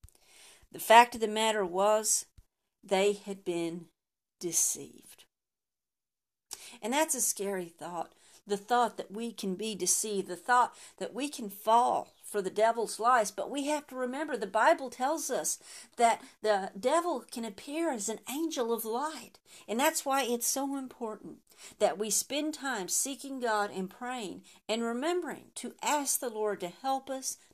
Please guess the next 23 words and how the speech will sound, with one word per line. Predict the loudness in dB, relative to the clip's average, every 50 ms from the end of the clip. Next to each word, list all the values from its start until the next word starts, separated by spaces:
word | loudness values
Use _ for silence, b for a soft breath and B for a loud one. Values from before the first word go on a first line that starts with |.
| b -12
not | -8 -4 -4 -4 -4 -6 _ _ _ _
be | _ -6 -4 -4 -4 -6 -10 -14 _ _
deceived. | -10 -6 -4 -4 -4 -4 -4 -6 -10 -10 -14 -16 -20 _ -20 -20 _ B B B B B B
Whether | 4 4 4 6 4 2 2
it's | 0 0 -2 -4
on | -4 -4 -6
big | -2 -2 -2 -2 -2
things | -6 -10 -8 -6 -4 -4 -4 -4 -2
like | 0 0 0 -2 -4 _
this | -8 -8 -8 -8 -8 -10 -10 -10 B B B B B
or | -2 0 0
on | 0 0 -2
little | -4 -4 -4 -4 -6 -6
everyday | -6 -6 -6 -6 -8 -10 -6 -6 -6 -6 -6
things, | -8 -8 -8 -6 -6 -6 -8 -10 B B B B B -2
the | -2 -2
Lord | 0 -2 -2 0 0 0 0 -2 -4
wants | -4 -6 -4 -6 -10 -10
to | -10 -12
help | -12 -12 -14 -14 -12 _ -12
us. | -8 -8 -6
The | -4 -2 -4
Lord | -2 -2 0 2 2 2 2